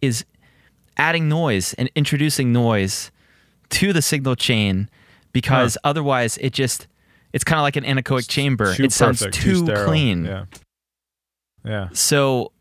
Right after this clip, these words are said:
Speaker 1: you
Speaker 2: Yeah.
Speaker 1: can use these things to your advantage. Like, it's not that noise is bad. It's not that distortion is bad.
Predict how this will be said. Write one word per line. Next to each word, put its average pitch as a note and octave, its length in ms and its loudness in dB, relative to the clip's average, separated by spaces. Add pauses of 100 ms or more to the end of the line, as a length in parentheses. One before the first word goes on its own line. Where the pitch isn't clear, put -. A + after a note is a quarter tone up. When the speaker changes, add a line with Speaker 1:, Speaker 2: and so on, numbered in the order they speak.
(220)
Speaker 1:
you D3+ 120 4
Speaker 2:
Yeah. F#3+ 80 2
Speaker 1:
can G3+ 240 2
use F#3 380 2
these A2+ 240 2
things A2+ 300 2
to C3+ 100 0
your A#2+ 200 2
advantage. G2+ 580 -2
Like, G#2+ 280 -4
it's - 240 -2
not C3+ 320 0
that B2+ 240 -6
noise B2 340 0
is A2 100 -4
bad. C3+ 300 -2
It's - 140 -10
not A2+ 140 -4
that A2+ 100 -4
distortion C3+ 500 -2
is F#2 80 -2
bad. F2 340 -4